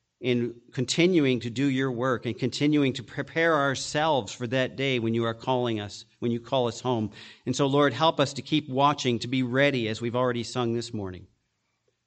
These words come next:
for that day, because we don't know the day or hour when you will appear. Lord, thank you that you've given us your Holy Spirit, that we have the Comforter from you, that he gives us strength, that he guides us, he teaches us day by day,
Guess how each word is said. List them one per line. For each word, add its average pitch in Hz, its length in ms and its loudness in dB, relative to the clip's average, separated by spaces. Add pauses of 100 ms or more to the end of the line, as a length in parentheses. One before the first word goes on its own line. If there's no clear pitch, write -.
(120)
for 135 240 2
that 135 260 2
day, 127 180 2
because 117 300 -4
we 123 140 0
don't 127 260 2
know 127 300 2
the 113 100 -2
day 110 220 0
or 110 120 -2
hour 95 400 -6 (540)
when 113 160 -2
you 110 140 -2
will 107 100 -2
appear. 95 420 -10 (1120)
Lord, 117 200 -2
thank 143 280 4
you 143 120 0
that 117 180 -2
you've 123 140 -4
given 143 180 2
us 135 140 -2
your 120 80 -4
Holy 117 220 -2
Spirit, 160 540 -2 (760)
that 117 300 -4
we 117 140 -2
have 147 320 2
the 143 100 0
Comforter 165 460 -2
from 143 260 -2
you, 92 280 -4 (720)
that 127 140 0
he 139 100 0
gives 131 340 2
us 135 140 0
strength, 131 460 -2
that 117 100 -4
he 120 100 -4
guides 127 480 0
us, 104 160 -4
he 120 100 -6
teaches 139 460 -6
us 101 180 -6
day 120 200 -2
by 110 240 -4
day, 92 340 -10